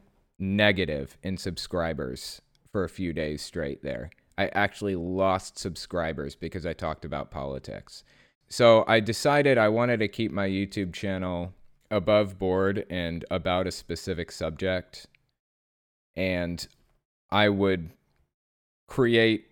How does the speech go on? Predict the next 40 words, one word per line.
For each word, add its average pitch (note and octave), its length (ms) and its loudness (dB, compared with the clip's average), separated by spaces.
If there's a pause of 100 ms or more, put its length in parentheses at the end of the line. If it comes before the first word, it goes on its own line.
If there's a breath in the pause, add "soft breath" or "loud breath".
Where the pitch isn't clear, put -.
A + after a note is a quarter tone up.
(180)
this G#2 340 0
other G#2 240 6
platform E2+ 840 0 (400)
where G#2 200 6
I G2 80 6
could F#2+ 220 -4
say F#2 480 4 (760)
whatever A2+ 360 6
I G2 40 8
want F2+ 200 2
to D#2+ 60 -2
say C#2+ 400 -2 (440 soft breath)
and G#2+ 180 4
not A2+ 240 4
give G2+ 140 2
a F#2+ 60 0
shit F2 320 -2
if F2 160 -4
it - 160 -2
loses F2+ 400 -2
subscribers D#2 680 -6
or C#2 60 -6
not. A#1 260 -10 (380)
I F#2+ 100 0
can G2+ 140 0
talk A2 220 4
about G2+ 260 4
politics G2 840 0
to G#2 100 -2
my F2+ 140 0
heart's F#2 280 -2
content E2+ 500 -6
on D#2+ 140 -4
the D2+ 80 -8
podcast C#2+ 680 -8 (420 soft breath)
and G2 180 0
not G2+ 220 0
give F#2 160 0
a F2+ 60 -2
shit F2 380 -2